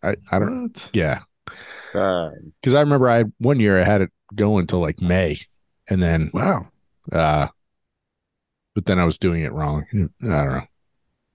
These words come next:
Speaker 1: But I think they're native to, like, Mexico. And I think they grow into, like, bushes, like, big bushes, like, almost trees.
Speaker 3: Hmm.
Speaker 1: So, yeah, there's my
Speaker 3: Oh.
Speaker 1: little sidebar. <laughs>
Speaker 3: There we go. You know, it's funny. I'm, I'm looking through the topics that we covered.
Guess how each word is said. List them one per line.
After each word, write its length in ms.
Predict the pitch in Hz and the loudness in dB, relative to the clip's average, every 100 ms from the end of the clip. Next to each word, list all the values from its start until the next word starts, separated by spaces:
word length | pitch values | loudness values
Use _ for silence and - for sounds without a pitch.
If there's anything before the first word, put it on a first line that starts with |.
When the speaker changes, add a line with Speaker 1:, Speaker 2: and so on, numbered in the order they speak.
| - _ | -20 _
Speaker 1:
But 80 | 120 | -2
I 40 | |
think 180 | - - | 0 0
they're 100 | 113 | 2
native 300 | 92 90 78 | 2 0 0
to, 80 | 87 | 0
like, 240 | 76 - | 0 -2
Mexico. 640 | 87 85 - - - - _ _ - - - - - _ _ _ _ | -2 0 -2 -4 -6 -8 _ _ -20 -20 -20 -20 -20 _ _ _ _
And 100 | 87 | -2
I 40 | |
think 180 | 87 156 | 0 0
they 220 | - 76 - | 0 -2 -2
grow 220 | 95 87 | 0 2
into, 160 | 82 73 | 2 0
like, 160 | 69 - _ _ | -2 -8 _ _
bushes, 480 | 98 - 65 - - | -2 0 -4 -4 -10
like, 180 | 78 - | -10 -6
big 200 | - 90 | -6 -6
bushes, 440 | - 107 - - - | -2 0 0 -4 -6
like, 100 | - - | -6 -2
almost 260 | 80 78 | -2 -2
trees. 500 | - 90 82 71 - - _ _ _ _ - 330 _ | -4 -4 -4 -4 -8 -10 _ _ _ _ -8 -8 _
Speaker 3:
Hmm. 180 | 135 117 - _ _ _ _ _ _ _ _ _ _ _ _ _ _ _ _ _ - | -8 -8 -12 _ _ _ _ _ _ _ _ _ _ _ _ _ _ _ _ _ -4
Speaker 1:
So, 300 | 135 104 175 | 0 2 4
yeah, 180 | 196 | 4
there's 240 | 90 117 127 | 4 2 2
my 120 | 107 | 2
Speaker 3:
Oh. 20 | |
Speaker 1:
little 180 | 82 71 | 2 0
sidebar. 520 | - 73 67 69 76 - - | 0 -2 0 -2 -4 -8 -4
<laughs> 280 | 110 98 - _ _ _ _ _ _ - | -4 -4 -10 _ _ _ _ _ _ -8
Speaker 3:
There 140 | 101 | -4
we 80 | 104 | 0
go. 240 | 110 87 - _ _ | 0 -2 -10 _ _
You 60 | 151 | 0
know, 40 | 160 | 0
it's 80 | |
funny. 220 | - 190 156 | 2 2 2
I'm, 60 | |
I'm 140 | 143 147 | 2 0
looking 220 | 165 160 | 0 0
through 120 | 151 | 0
the 80 | 123 | 0
topics 480 | 127 131 131 120 - | 0 0 0 -2 -2
that 80 | 120 | -4
we 100 | 113 | -2
covered. 500 | 117 107 104 101 | 0 0 0 -2